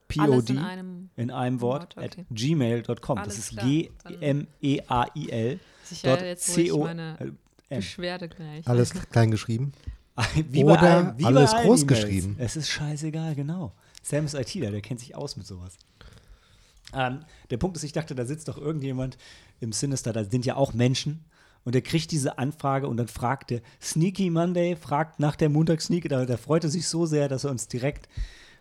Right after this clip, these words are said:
Speaker 2: eine gratis Kinokarte schickt. Aber nein, stattdessen kriegten wir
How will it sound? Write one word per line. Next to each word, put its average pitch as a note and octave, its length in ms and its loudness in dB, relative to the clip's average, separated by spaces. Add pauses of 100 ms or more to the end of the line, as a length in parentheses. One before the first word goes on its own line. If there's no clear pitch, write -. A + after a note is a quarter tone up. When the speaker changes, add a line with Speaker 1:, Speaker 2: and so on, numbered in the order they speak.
(140)
Speaker 2:
eine A2+ 80 -8
gratis A2+ 400 -6
Kinokarte G2+ 560 -8
schickt. - 300 -14
Aber D#3 100 0
nein, G#3+ 260 2
stattdessen - 460 -4
kriegten B2+ 340 -8
wir A#2 360 -4